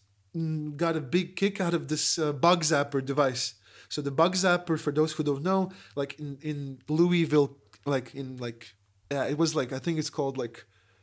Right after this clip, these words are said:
something Bullhorn, Kentucky. Like, in those, in those regions, there's a big bug problem. At night, the, it's like locusts, you know,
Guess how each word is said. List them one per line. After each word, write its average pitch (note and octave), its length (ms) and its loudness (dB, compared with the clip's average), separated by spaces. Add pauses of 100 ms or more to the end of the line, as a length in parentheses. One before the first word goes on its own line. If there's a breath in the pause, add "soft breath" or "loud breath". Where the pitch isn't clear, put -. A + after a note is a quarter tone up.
(400)
something D3+ 600 -2
Bullhorn, C3+ 840 2
Kentucky. C#3 560 -2
Like, A#2+ 340 -4
in D3 120 -4
those, E3+ 400 2
in D#3 160 -2
those E3 200 6
regions, F3+ 460 0
there's D3 240 0
a C#3+ 60 -8
big D#3 320 -2
bug D#3 260 2
problem. B2 460 -2
At B2 140 -10
night, E3+ 420 0
the, C#3 100 -2 (460 soft breath)
it's - 260 -2
like C#3 420 0
locusts, D#3+ 680 4
you C3+ 60 -6
know, B2+ 120 -2